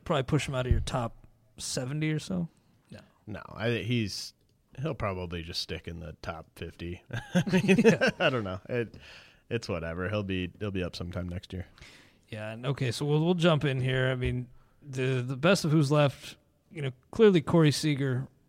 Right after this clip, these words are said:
Speaker 1: right at the top there. Your third overall prospect
Speaker 2: Well,
Speaker 1: behind
Speaker 2: top,
Speaker 1: Correa.
Speaker 2: top prospect
Speaker 1: Yeah,
Speaker 2: in
Speaker 1: still in
Speaker 2: all
Speaker 1: the
Speaker 2: of,
Speaker 1: minors.
Speaker 2: uh, yeah, I mean, of, of anyone that's in the minor leagues, easy.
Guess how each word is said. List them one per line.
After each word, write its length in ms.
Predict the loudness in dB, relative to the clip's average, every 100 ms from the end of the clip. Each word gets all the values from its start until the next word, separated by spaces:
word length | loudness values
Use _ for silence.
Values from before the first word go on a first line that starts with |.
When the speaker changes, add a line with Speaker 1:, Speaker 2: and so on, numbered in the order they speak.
| -12
Speaker 1:
right 260 | -4 -2 -2
at 60 | -4
the 60 |
top 360 | -6 -4 -4 -2
there. 320 | -2 -2 -4 -8 -20 _ _
Your 120 | 0
third 260 | 4 4 4
overall 340 | 4 4 2
prospect 460 | 2 0 0 -2 -2
Speaker 2:
Well, 100 | 0
Speaker 1:
behind 220 | 0 -4
Speaker 2:
top, 80 | -2
Speaker 1:
Correa. 360 | 0 0 -4 -6
Speaker 2:
top 240 | -4 -2
prospect 400 | -2 -2 -2 4
Speaker 1:
Yeah, 140 | 4 4
Speaker 2:
in 140 | 0
Speaker 1:
still 120 | 2
in 80 | 4
Speaker 2:
all 60 | 6
Speaker 1:
the 60 |
Speaker 2:
of, 40 | 6
Speaker 1:
minors. 220 | 6 6
Speaker 2:
uh, 300 | 4 2 0 -4 -6
yeah, 160 | -4
I 20 | -2
mean, 280 | -4 -8 -10
of, 160 | -14 -16 -20 -14
of 100 | -8
anyone 260 | -4 -2 -2
that's 160 | -4
in 60 | -4
the 80 | -4
minor 240 | -4 -4
leagues, 260 | -4 -4 -6
easy. 320 | -8 -8